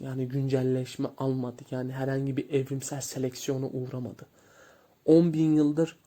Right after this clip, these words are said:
aynı beyni kullanıyoruz. Beynin dinamikleri hiçbir zaman değişmedi. Kadın olsun, erkek olsun. Bu bilgi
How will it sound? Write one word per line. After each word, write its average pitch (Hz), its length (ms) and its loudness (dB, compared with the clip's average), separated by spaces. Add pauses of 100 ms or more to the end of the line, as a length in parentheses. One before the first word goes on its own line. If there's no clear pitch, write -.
(160)
aynı 131 360 2
beyni 120 300 -6
kullanıyoruz. 131 680 -6 (560)
Beynin 135 400 4
dinamikleri 160 600 4
hiçbir - 360 -6
zaman 147 400 0
değişmedi. - 540 -8 (500)
Kadın 156 280 -2
olsun, 170 440 0 (260)
erkek - 400 -12
olsun. - 320 -14 (1600)
Bu 180 140 2
bilgi 147 500 2